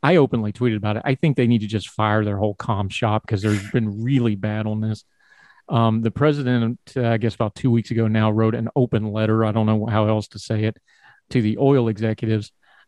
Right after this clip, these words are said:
Um, they are now, uh, continuing the narrative about gas prices and, quote unquote,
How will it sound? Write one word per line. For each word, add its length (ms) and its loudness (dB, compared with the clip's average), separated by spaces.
Um, 600 2
they 340 0
are 160 4
now, 640 2
uh, 480 0
continuing 580 2
the 80 -2
narrative 560 0
about 300 0
gas 300 0
prices 580 0
and, 420 0
quote 220 0
unquote, 400 0